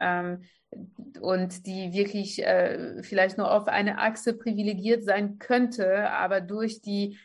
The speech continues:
Summe von den Benachteiligungen das überhaupt nicht auslegen darf, so. Und ja,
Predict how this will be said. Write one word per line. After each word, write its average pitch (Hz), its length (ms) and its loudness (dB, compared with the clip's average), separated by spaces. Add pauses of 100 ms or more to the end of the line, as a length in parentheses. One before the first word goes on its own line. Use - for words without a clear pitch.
(120)
Summe 202 600 6
von 190 400 2
den 196 220 0
Benachteiligungen 196 1040 -2
das 190 240 -2
überhaupt 202 340 2
nicht 202 260 -4
auslegen 180 460 0 (120)
darf, 180 520 4
so. 170 420 0 (680)
Und 190 360 2 (240)
ja, 190 460 2